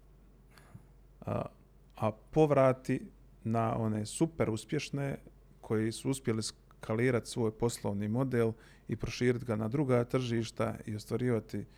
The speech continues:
visoke povrate, visoke prihode, je, ono, nezamisliva u smislu investitori traže te,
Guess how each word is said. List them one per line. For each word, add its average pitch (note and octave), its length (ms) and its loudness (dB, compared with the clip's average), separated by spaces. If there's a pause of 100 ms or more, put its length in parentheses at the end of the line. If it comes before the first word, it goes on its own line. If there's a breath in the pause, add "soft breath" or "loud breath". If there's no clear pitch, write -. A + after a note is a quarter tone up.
(360 soft breath)
visoke A#2 540 0
povrate, A2+ 540 2
visoke A#2+ 400 -4
prihode, B2+ 600 -2 (500 loud breath)
je, A#2 400 2 (480)
ono, A2 380 -2 (480)
nezamisliva A2 840 0 (420)
u A#2+ 140 -6
smislu A#2+ 500 0 (540 loud breath)
investitori A#2+ 720 4
traže A#2 580 4
te, A2 380 2